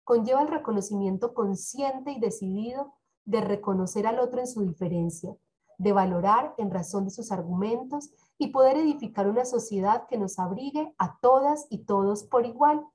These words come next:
El día de hoy nos acompañan la profesora Mela Bosch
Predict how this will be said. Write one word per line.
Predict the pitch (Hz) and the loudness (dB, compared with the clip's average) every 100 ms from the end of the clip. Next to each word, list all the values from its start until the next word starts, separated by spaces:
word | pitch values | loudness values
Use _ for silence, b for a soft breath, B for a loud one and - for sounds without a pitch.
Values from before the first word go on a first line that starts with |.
| _ _ b b b b | _ _ b b b b
El | 285 | 0
día | 294 339 349 | 4 2 4
de | 320 | 6
hoy | 247 262 262 | 8 6 2
nos | 226 | -2
acompañan | 202 - 196 202 247 226 208 220 226 | -2 -2 -4 0 2 2 2 -2 -4
la | 196 | -6
profesora | 190 - 190 214 214 226 226 | -6 -6 -4 0 0 0 -2
Mela | 220 247 262 285 285 | 0 0 2 0 0
Bosch | 190 175 165 - | 0 0 -2 -8